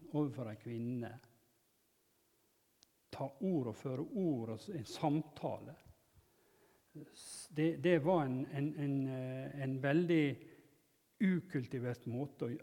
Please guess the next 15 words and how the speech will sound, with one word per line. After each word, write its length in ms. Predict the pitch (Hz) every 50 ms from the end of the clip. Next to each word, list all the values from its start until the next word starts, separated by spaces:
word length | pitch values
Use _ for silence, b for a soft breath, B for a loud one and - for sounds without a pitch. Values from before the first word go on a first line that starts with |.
| - -
å 300 | 143 131 131 127 139 214
oppføre 380 | 170 - - - 120 107 107 110
seg 160 | - - 110 -
på. 120 | _ 120 117 - - _ _ b b b b b b b b b b b _ _ _ - 160
Og 200 | 165 - - -
enda 220 | 175 165 135 127 127
verre, 460 | 139 165 147 131 117 117 117 123 120 120
han 220 | 156 147 127 123
var 160 | 123 117 120
jøde, 320 | 127 135 139 143 139 135 120
og 80 | 113
hun 160 | 147 143 123 117
var 140 | 117 107 -
samaritan. 640 | - 113 110 110 113 107 - - 107 85 110 - - - _ _ B B B B B B B B B B B B B B _ -
Ehm. 440 | 139 127 123 123 120 117 120 123